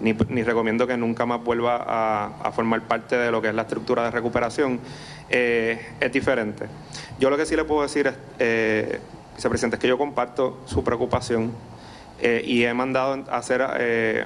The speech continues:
monitorías y auditorías a cada una de estas compañías.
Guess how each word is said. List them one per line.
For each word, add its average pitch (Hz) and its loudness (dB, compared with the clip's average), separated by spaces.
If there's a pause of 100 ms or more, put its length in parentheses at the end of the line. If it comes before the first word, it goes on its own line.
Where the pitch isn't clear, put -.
monitorías 123 2
y - 0
auditorías 127 2
a 123 0
cada 110 2
una 123 2
de 123 0
estas 123 -4
compañías. 123 2